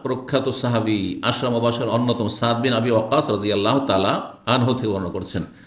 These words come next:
বলছেন, ইস্তাজান ওমর আলা রাসূলিল্লাহ,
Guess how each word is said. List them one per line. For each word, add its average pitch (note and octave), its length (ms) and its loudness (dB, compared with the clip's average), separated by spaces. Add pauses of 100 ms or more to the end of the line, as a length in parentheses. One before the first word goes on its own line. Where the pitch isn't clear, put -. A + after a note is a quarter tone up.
(520)
বলছেন, C#3+ 280 2
ইস্তাজান G#3+ 520 4
ওমর D#3+ 280 4
আলা C3 240 4
রাসূলিল্লাহ, A#2+ 480 2